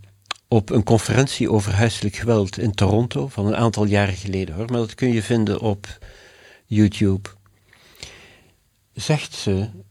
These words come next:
dat, ehm, een vriend haar op een gegeven ogenblik zei, hè, dus op een moment dus waarop ze dus met iemand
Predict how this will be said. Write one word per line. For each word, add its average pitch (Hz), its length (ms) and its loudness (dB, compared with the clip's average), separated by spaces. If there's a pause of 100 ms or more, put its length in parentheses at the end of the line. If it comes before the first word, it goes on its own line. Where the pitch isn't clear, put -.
(260)
dat, 110 640 0 (1500)
ehm, 107 480 6 (1120)
een 120 220 6
vriend 160 420 4
haar 101 300 2
op 107 280 0
een 101 140 4
gegeven 107 580 0
ogenblik 104 480 2
zei, 110 320 0
hè, 104 160 -4
dus 104 200 -4
op 98 160 -2
een 98 80 2
moment 104 400 4
dus 95 280 -2 (640)
waarop 107 260 4
ze - 140 -4
dus 98 240 0
met 101 220 2
iemand 101 540 2